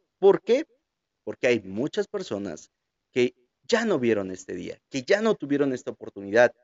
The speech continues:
que se quedaron en el camino. Y eso, a ti y a mí, nos coloca en un punto sumamente privilegiado. Tienes la oportunidad de hacer,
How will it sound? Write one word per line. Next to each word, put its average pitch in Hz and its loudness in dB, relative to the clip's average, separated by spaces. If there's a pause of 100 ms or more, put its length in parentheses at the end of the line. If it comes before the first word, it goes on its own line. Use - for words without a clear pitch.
(340)
que 165 -4
se 170 -4 (100)
quedaron 190 0
en 143 -2
el 117 -4
camino. 117 -2
Y 101 -6
eso, 143 -2 (1160)
a 139 2
ti 170 -6
y 226 4
a 220 4
mí, 135 0 (220)
nos 156 0
coloca 135 2
en 139 -2
un 240 -2
punto - -6
sumamente 294 0 (140)
privilegiado. 277 2 (760)
Tienes 131 0
la 160 6
oportunidad 180 -2 (560)
de 113 4
hacer, 175 -2